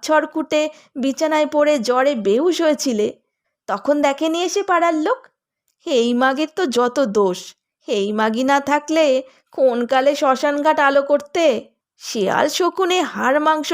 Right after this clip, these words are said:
ছেঁড়াছেঁড়ি করত। পেট ভরেছে না গুড় দিয়ে দুখানা খাবে? ভালো হয়েছে, তবু তো নারকোল পড়েনি, বাড়ির লোক নারকোল এনে দেবে, তবে তো হবে।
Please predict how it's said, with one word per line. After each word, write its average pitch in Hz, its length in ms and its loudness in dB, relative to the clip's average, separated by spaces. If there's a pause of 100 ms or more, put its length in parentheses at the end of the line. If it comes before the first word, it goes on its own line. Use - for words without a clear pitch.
ছেঁড়াছেঁড়ি 262 600 -2
করত। 202 420 -8 (320)
পেট 220 240 -2
ভরেছে 330 640 -2 (460)
না 311 160 -2
গুড় 262 360 -4
দিয়ে 302 220 -2
দুখানা 330 380 -4
খাবে? 302 520 -4 (640)
ভালো 202 320 -4
হয়েছে, 285 600 2 (760)
তবু 370 240 -2
তো 370 120 -2
নারকোল 294 500 0
পড়েনি, 214 560 -2 (220)
বাড়ির 190 460 -2
লোক 226 300 -2
নারকোল 214 480 -2
এনে 247 180 2
দেবে, 294 360 2 (460)
তবে 349 280 0
তো 339 140 0
হবে। 202 360 0